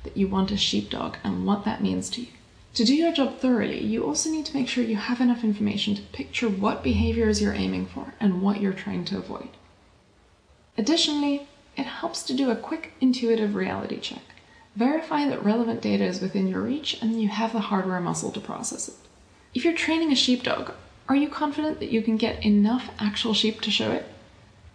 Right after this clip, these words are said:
And even if you have sheep, your puppy's brain needs to be able to take in and use information about them. If your puppy is actually a fly larva,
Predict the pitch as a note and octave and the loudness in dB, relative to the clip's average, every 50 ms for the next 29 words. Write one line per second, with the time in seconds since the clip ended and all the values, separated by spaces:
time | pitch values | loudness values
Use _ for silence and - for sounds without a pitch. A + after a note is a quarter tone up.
0 | - - B3 C4 D#4+ F4 G4 F#4 F4 E4+ - C#4 B3 A#3+ D4 D#4 - - - - | -6 0 0 2 2 4 2 2 0 0 0 0 2 2 2 0 0 -2 -4 -4
1 | - - - - - - A#3+ C#4+ C#4+ - D#4+ - D#4 C#4+ B3+ B3+ - A3 A3+ A3+ | -6 -10 -12 -12 -6 -4 -2 -2 -2 -2 -4 -2 0 0 0 0 0 0 2 4
2 | A3 G3+ G3 G#3+ G3+ - - - - A3+ A3 G#3+ G3+ - G3+ G3+ - - - A#3 | 4 4 4 4 2 -4 -6 -4 -2 -2 -2 -2 -2 -2 -2 -2 -4 -4 -4 -4
3 | A3+ A#3 - - - A3+ G#3+ G3+ G3+ G3 F#3+ F#3 F#3+ G3 G3+ G3 G3 F#3+ F#3+ F#3+ | -4 -4 -4 -4 0 2 2 2 2 2 0 2 4 2 4 4 4 2 0 0
4 | G3 F#3+ F#3 F#3+ - F#3+ F3 F#3+ G3+ G#3 - - - - - - - - - - | -2 -2 -2 -2 -2 -2 -2 -2 -2 -4 -4 -8 -12 -14 -14 -18 -20 -20 -20 -20
5 | - _ - A#3 - D#4+ F4 F4 F4 - - - G3+ - C4 C4+ C#4 - - A3 | -12 _ -2 0 0 2 0 0 -2 -6 -4 -4 -2 0 0 0 0 0 0 -2
6 | - - A3 A3+ G#3+ - - A3+ G#3+ G#3+ - - F#3+ F#3 F#3+ - - G3 F3+ F#3 | -2 -2 -2 -2 0 -2 0 0 0 0 0 -2 -4 -4 -4 -6 -6 -2 0 2
7 | G3 F#3+ F#3+ - G3 G#3 G#3 B3+ C4+ C4 | 2 2 2 2 2 2 2 0 -2 -4